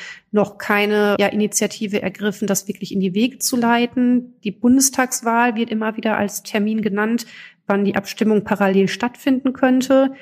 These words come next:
Aber das muss man dann gucken, ob's dann noch rechtzeitig ist oder ob das schon hätte zu einem anderen Zeitpunkt stattfinden müssen, um eben die Unterstützung zu haben, eine offizielle Bewerbung zu sein.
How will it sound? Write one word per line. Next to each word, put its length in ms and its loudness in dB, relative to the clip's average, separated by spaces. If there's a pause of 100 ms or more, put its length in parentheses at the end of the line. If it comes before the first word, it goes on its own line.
(500)
Aber 720 -2 (200)
das 200 -4
muss 140 -4
man 100 2
dann 140 0
gucken, 260 -6
ob's 220 -4
dann 280 2
noch 220 2
rechtzeitig 580 -2
ist 160 -2
oder 140 0
ob 100 -6
das 160 -4
schon 200 -2
hätte 440 -4
zu 160 -6
einem 180 0
anderen 260 2
Zeitpunkt 580 -2
stattfinden 600 0
müssen, 200 -4
um 160 0
eben 480 -2 (160)
die 80 0
Unterstützung 640 0
zu 200 -2
haben, 400 0
eine 180 0
offizielle 480 -2
Bewerbung 480 0
zu 120 -10
sein. 340 -6